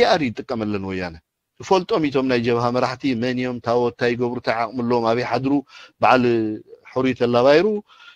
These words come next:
ካብ ወፃእ ክመፅእ ከሎ ኣብ ስሪኡ ክሸይን ፈቐዶ ቦሌ ምስተን ስትሬይ ሸራሙጥ ናይ ቦሌ እዩ ዝሓድር። ኣነ ባዕለይ ለምለም ኣውፂናላ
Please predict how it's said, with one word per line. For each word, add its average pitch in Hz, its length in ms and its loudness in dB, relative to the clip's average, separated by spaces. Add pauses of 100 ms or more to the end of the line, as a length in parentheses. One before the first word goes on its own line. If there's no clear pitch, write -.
(140)
ካብ 113 180 0 (120)
ወፃእ 123 320 4
ክመፅእ 120 360 -4
ከሎ 156 200 2 (260)
ኣብ 160 160 4
ስሪኡ 214 360 0
ክሸይን 196 380 0
ፈቐዶ 175 260 -2 (100)
ቦሌ 170 240 2 (160)
ምስተን 156 360 -2
ስትሬይ 160 340 0
ሸራሙጥ 151 460 2
ናይ 143 140 -2 (300)
ቦሌ 185 180 -2
እዩ 170 140 -2
ዝሓድር። 98 340 -8 (680)
ኣነ 143 180 4
ባዕለይ 160 360 6
ለምለም 147 440 4
ኣውፂናላ 131 480 0